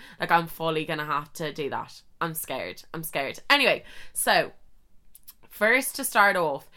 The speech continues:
there's one family in Greystones. And yeah, I just said Greystones. <laughs> I feel like everybody's gonna already know I'm talking right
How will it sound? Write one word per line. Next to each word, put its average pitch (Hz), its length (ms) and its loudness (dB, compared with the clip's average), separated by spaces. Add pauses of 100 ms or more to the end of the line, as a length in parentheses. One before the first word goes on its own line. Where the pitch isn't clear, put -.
(260)
there's 208 300 0
one 196 340 0
family 190 460 2
in 170 80 -4
Greystones. 147 720 -4 (180)
And 190 160 6
yeah, 156 220 2
I 185 140 4
just 196 240 -2
said 180 220 4
Greystones. 175 720 -2
<laughs> - 20 -12
I 226 160 4
feel 220 240 2
like 208 160 4
everybody's 185 520 2
gonna 202 260 2
already 320 380 8
know 254 80 10
I'm 220 240 8
talking 180 420 -2
right 175 320 2